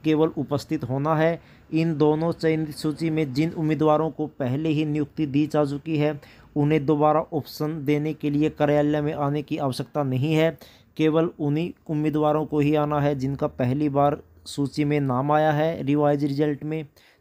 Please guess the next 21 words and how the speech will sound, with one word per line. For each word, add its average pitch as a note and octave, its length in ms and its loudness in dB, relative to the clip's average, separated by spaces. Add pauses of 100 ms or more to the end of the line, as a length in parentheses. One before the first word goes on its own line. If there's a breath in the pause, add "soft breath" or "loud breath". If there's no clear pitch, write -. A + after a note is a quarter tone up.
तो D3 60 -2
दोस्तों, D3+ 440 0
ये D3 160 2
बड़ी D3 220 2
खबर C3+ 300 -2
है C#3+ 140 2
ड्राइंग D3 380 0
और C#3+ 100 0
पीटीआई D3 440 -2
टीचर C#3+ 320 -4
के C#3+ 180 -4
लिए। C#3+ 360 0 (540 loud breath)
उनको D3+ 480 0
उनतीस D3+ 500 -4
दिसंबर C#3+ 460 -2
को C#3+ 240 -2
प्रातः C#3+ 460 -2
दस C3+ 240 -2
बजे C3+ 300 0
पंचकूला C#3+ 580 -4
सेक्टर C3+ 440 -8